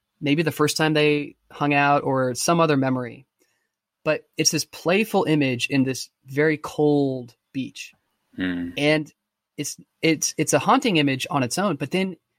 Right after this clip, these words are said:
Speaker 1: Gondry repeats it two more times. This repetition, this repetition, almost like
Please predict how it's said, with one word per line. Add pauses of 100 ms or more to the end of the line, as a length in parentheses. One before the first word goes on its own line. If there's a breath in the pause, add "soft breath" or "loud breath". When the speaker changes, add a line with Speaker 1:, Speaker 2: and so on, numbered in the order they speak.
(140)
Speaker 1:
Gondry
repeats
it (320)
two
more
times. (1900)
This
repetition, (200)
this
repetition,
almost
like